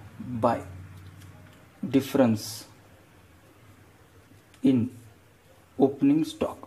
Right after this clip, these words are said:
ह्याचे लिहायचे, हे जे सोळाशे रुपये लिहायला मी difference आहे, हे लिहायचे दोन तीन प्रकार आहेत. प्रत्येक गणितामध्ये एक एक प्रकार एक किंवा एक एक type मी वापरत जाईन. ठीक आहे, त्याच्यानंतर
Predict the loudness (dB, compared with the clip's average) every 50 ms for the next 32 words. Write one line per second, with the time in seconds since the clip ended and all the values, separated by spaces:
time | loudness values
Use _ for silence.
0 | -16 -10 -8 -4 -2 0 0 0 2 2 2 4 6 6 6 4 4 2 0 0
1 | 2 2 2 2 4 6 6 8 8 6 6 2 2 2 2 2 4 6 6 6
2 | 6 6 6 6 4 4 4 4 2 4 2 0 -4 -4 -6 -14 -20 -12 -2 4
3 | 6 8 8 8 6 6 4 2 4 4 4 4 4 4 6 6 6 6 6 6
4 | 6 4 2 4 4 4 4 6 4 6 6 6 6 6 6 4 4 6 6 6
5 | 6 6 4 2 -2 2 4 4 4 6 6 4 4 2 2 0 0 2 4 4
6 | 4 4 4 4 2 0 0 -4 -16 -20 -20 -4 4 6 8 8 8 8 8 8
7 | 8 6 6 4 2 2 2 2 -2 -4 -6 -2 2 6 6 6 6 4 0 -6
8 | -16 -20 -20 -20 -20 -6 4 8 8 8 10 8 6 6 4 0 -2